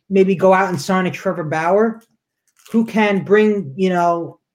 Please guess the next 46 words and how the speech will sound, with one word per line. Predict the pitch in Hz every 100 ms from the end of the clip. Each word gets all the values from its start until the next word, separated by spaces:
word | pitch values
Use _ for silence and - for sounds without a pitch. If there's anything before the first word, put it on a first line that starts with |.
| _
some | - 196 185
well | 196 202 202
pi-, | 233 -
some | 190 175
well, | 185 196 196 196 - _ _
you | 190
know, | 175 160
some, | 160 170 165 143 _ _ _ _ _ -
a |
different | 151 302 302 262
style | - - 233 233 226
of | 196 -
pitching | 220 214 196 170
into | 160 170
New | 170
York. | 170 160 127 _ _ _ _
Um, | 165 165 165 165 156 156 _ _ _ _ _ - - - - - - _
I | 185 214
don't | 226
know | 226 226
if | 214 -
Bauer | 190 202 214 214 202 -
is, | 196 180 190
would | 180
be | 190 196
wa-, | 185 185
would | 185 165
be | 180
willing | 170 196 202
to | 185
join | 143 180 208 208
the | 208
Yankees. | 214 220 226 240 226 - -
Um, | 165 165
I | 180
don't | 196
know | 196
if | 196
he's | 175 139
meant | 165 185 185
to |
be | 160 185 190
in |
New | 190
York. | 185 185 202 220 - -
Um, | 160 151 151 147 147